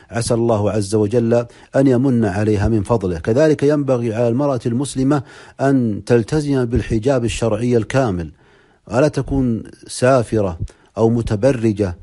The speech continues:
وإنما تكون على حجاب شرعي كامل يغطي كامل جسدها. أيضًا ينبغي على المرأة المسلمة في حال خروجها ألا تحدث ما يل-، ما يلفت انتباه الرجال إليها،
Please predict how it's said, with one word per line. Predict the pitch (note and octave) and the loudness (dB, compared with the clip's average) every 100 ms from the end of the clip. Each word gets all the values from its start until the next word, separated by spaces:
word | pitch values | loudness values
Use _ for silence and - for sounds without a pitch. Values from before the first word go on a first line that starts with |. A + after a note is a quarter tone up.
| - _ - | -20 _ -2
وإنما | A2+ C3 A#2 A2 | 0 2 0 -2
تكون | G2+ G2 B2+ C#3 | -4 -4 0 0
على | G#2 A2+ G2 | 0 -2 -2
حجاب | - G2+ B2 G#2 G#2 | -2 2 2 2 -2
شرعي | - G#2 G#2+ A2+ G#2+ | -2 -4 -2 -2 -2
كامل | G2+ A#2+ D#3 D#3 | -2 -2 0 2
يغطي | B2+ A2 C3 - A2+ | 2 2 0 0 -2
كامل | G#2 A#2+ A#2 A2 A#2 B2 - - _ G#2+ | -2 -2 0 0 0 -2 -8 -20 _ -2
جسدها. | B2 A#2 G#2 G#2 F2+ F#2 - | 0 0 -2 -2 -2 -2 0
أيضًا | C#3 D#3 | 2 2
ينبغي | D3 D3 B2+ A#2+ A2+ | 2 2 0 0 0
على | A#2+ | 0
المرأة | A#2+ C#3 C3+ A#2 | 0 2 0 0
المسلمة | A#2 B2 - C3 D3+ C3+ _ _ _ _ _ _ _ _ _ _ _ - _ | -2 -2 -2 0 0 -2 _ _ _ _ _ _ _ _ _ _ _ -20 _
في | - B2 | -4 -4
حال | - D3+ C#3 | 0 0 0
خروجها | - C3 D3 B2 B2+ B2 C#3+ - C3+ | -2 0 0 0 -2 -2 -2 -2 0
ألا | D3+ C3+ C3 A#2+ | 0 2 2 0
تحدث | G#2+ E3+ - A#2+ B2 | 0 -2 -2 -4 -2
ما | A#2+ A#2+ C#3 B2 | -2 0 0 0
يل-، | A#2+ D3 B2 A2+ | 0 0 -2 -2
ما | C3 A#2+ | 0 0
يلفت | B2 C#3+ A#2 A#2 - | 0 -2 -2 -6 -4
انتباه | C3 A#2 A#2 B2+ A2+ | -6 -4 -2 -2 -2
الرجال | A2 G#2+ A#2+ A#2 | -2 0 2 2
إليها، | G#2+ A2 G#2+ E2 | 0 0 -2 -4